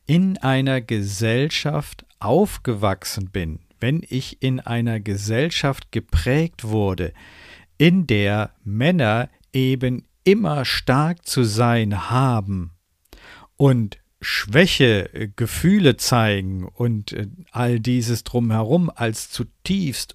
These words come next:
unmännlich, unmännlich empfunden und dargestellt wird, dann muss ich, ob ich will oder nicht,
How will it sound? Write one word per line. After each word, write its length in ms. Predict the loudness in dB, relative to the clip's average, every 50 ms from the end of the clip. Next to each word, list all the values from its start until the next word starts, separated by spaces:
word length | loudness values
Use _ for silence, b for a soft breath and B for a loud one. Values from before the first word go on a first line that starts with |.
| _ _ 4
unmännlich, 1040 | 4 6 6 4 2 2 2 2 2 0 -2 -4 -4 -2 -2 -2 -2 -4 -10 -6 -2
unmännlich 1000 | 0 2 2 2 2 0 0 0 2 2 2 2 0 0 0 -2 -2 -4 -4 -6
empfunden 720 | -6 -6 -6 -6 -8 -2 2 2 2 2 0 -2 -6 -8 -6
und 260 | -6 -6 -6 -2 -2
dargestellt 840 | 0 0 0 0 -2 -4 -6 -6 -2 -2 0 0 -2 -4 -6 -8
wird, 260 | -6 -6 -6 -8 -10 B B B B B B B B B B B B B B B B _
dann 480 | 0 0 2 2 2 0 -2 -4 -6 -10 _ _ _ _ _ _ -20 -14
muss 680 | -10 -4 -2 0 2 4 4 2 2 0 -4 -6 -8 -10 -4
ich, 540 | -2 -2 -2 -2 -6 -8 -12 -12 -14 -18 _ _ _ _ _ _ _ _ _ _ _ _ 0
ob 220 | 0 0 0 2
ich 420 | -2 -2 -2 -4 -8 -8 -4 4 4
will 260 | 4 4 4 0 -2
oder 380 | -2 -2 -2 -2 -2 -4 -2
nicht, 840 | -2 0 2 4 4 4 4 4 2 -6 -16 -18 -20 _ -20 -20 -20